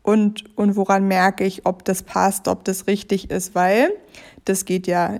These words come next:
dir genauso wie mir. Über Jahre hat man sich das oft, oft so ein bisschen abtrainiert, dass man nicht genau weiß, wie fühlt sich das jetzt an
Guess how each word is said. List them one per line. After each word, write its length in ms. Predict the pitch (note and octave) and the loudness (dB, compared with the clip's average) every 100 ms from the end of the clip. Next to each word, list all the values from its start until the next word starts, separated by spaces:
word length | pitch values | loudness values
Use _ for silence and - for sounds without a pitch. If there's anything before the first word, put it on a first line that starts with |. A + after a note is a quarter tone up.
| - | -4
dir 320 | F#3 A#3 C4 | 2 4 4
genauso 380 | G#3+ G3 F#3+ F#3 | 4 2 2 0
wie 100 | F3+ | 0
mir. 420 | F3+ A#3 C#4 C4 | 2 4 4 2
Über 180 | - F#3+ | 0 0
Jahre 680 | F3 G3+ A#3+ A#3 A#3 A3+ G#3 | 0 2 2 2 2 0 2
hat 180 | F#3+ - | -2 -2
man 140 | F3+ | -4
sich 140 | F3 | -4
das 240 | - F3 - | -6 -10 -8
oft, 220 | F3 - - | -10 -10 -4
oft 300 | F3+ F3+ - | -4 -4 -8
so 80 | D#3+ | -8
ein 60 | |
bisschen 260 | D#3 - - | -8 -8 -4
abtrainiert, 920 | - B3+ - - A3 A3 A3 G#3 G3+ | -2 -2 -2 0 2 2 2 2 2
dass 160 | F3 F3 | -2 -6
man 160 | E3 E3+ | -6 -6
nicht 160 | E3+ | -6
genau 300 | - E3+ F3 | -6 -4 -2
weiß, 360 | G#3+ A3 G#3+ G#3+ | 0 2 2 -2
wie 80 | F#3 | -6
fühlt 300 | - F#3 F3+ | -2 -4 -4
sich 160 | G#3+ | -12
das 220 | - A3 A#3+ | -8 -6 -4
jetzt 260 | A#3 - | -4 -2
an 380 | - A3 A#3+ A#3 | 2 6 6 4